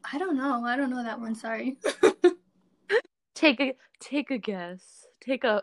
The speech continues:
Speaker 1: <laughs>
Speaker 2: an educated <laughs> estimate guess.
Speaker 1: Harder to catch. Your breath?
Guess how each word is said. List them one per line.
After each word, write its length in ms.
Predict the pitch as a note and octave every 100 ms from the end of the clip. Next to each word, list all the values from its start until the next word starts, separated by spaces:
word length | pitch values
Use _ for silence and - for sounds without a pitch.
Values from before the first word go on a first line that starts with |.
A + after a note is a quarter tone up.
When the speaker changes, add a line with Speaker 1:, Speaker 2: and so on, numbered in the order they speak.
| -
Speaker 1:
<laughs> 60 | - E4 D#4+
Speaker 2:
an 180 | D#4+ C4
educated 600 | A3 C4+ - B3 A#3+ -
<laughs> 60 | -
estimate 560 | B3 - C4 C4 D#4 - -
guess. 480 | G4+ - - - - _ _ _ _ _ _ _ -
Speaker 1:
Harder 260 | C4 C#4+
to 80 | C#4
catch. 460 | B3+ C4 C#4 D4+ -
Your 280 | B3 A#3+ A#3+
breath? 480 | A3 A#3+ F#4 -